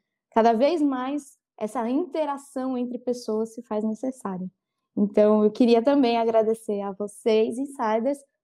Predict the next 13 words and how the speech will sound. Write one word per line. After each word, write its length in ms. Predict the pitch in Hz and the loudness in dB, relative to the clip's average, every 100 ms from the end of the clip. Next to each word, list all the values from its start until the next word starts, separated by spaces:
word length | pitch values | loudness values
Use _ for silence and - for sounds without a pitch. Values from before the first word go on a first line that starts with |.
| - | 0
pela 160 | 392 | 0
nossa 260 | 359 320 349 | 0 -6 -8
interação, 760 | 339 349 349 349 320 285 269 - - | -6 -4 -4 -6 -6 -6 -8 -14 -6
seja 300 | 269 269 247 | -2 -2 -2
virtual, 580 | 269 262 262 254 254 | -4 -6 -4 -2 -4
seja 320 | 247 262 247 247 | -4 -6 -4 -4
pelas 300 | 240 220 220 | -6 -6 -6
mensagens 520 | 220 269 254 254 247 | -8 -6 -4 -4 -4
que 80 | 254 | -6
a 60 | |
gente 180 | 233 - | -10 -10
recebe 520 | 202 - 247 233 202 | -16 -6 -2 0 -2
aqui, 380 | 202 - 269 | -6 -2 0